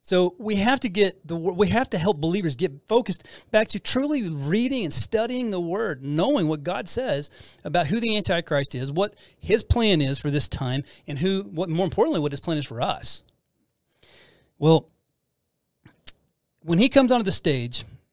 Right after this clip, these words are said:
world dysfunction and disasters will be his opening. But here's something that, that I thought was kind of interesting as I was doing my research.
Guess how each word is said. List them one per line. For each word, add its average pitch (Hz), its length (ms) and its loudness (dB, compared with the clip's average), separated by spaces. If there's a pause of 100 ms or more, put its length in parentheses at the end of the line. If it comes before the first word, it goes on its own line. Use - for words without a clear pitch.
world 190 240 6
dysfunction 180 440 4
and 160 120 2
disasters 143 600 2
will 127 140 -8
be 135 140 -2
his 131 160 -2
opening. 113 280 -2
But 123 120 -12
here's 269 220 -2
something 240 280 -4
that, 143 180 -4
that 147 120 0
I 156 80 2
thought 151 180 0
was 139 100 -4
kind 151 220 -4
of 127 200 -6
interesting 131 360 -4
as 123 80 -4
I 123 60 -4
was 120 80 -4
doing 123 120 -4
my 110 60 -10
research. - 400 -14